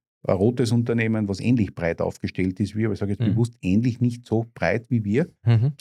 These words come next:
Speaker 1: Wir decken quasi vom Abbruch, Aushub bis zur Baugrube, Spezialtiefbau, Umwelttechnik, Dekontamination von Erdreich bis hin zum Beton,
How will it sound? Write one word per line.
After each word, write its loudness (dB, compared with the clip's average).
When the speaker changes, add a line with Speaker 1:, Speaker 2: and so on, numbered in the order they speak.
Speaker 1:
Wir 4
decken 0
quasi -2
vom -2
Abbruch, -2
Aushub 0
bis 4
zur 0
Baugrube, 0
Spezialtiefbau, -2
Umwelttechnik, 2
Dekontamination -2
von -2
Erdreich -2
bis -2
hin 2
zum 0
Beton, 0